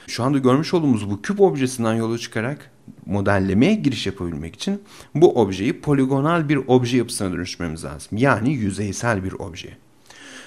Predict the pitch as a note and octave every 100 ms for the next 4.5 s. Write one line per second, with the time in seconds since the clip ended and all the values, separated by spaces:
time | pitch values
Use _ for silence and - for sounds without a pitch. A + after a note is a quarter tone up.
0 | - G#2 A2 C3+ C3+ G3+ - - C3+ D#3
1 | - A#2+ A2+ A#2+ D#3+ E3+ G2+ F#2 E2 G2
2 | C3+ - G2 F2+ E2+ E2 - E3 E3+ -
3 | - - - _ _ - F#2+ A2+ G#3 A3
4 | G#3+ A#2 G2+ G2 F#2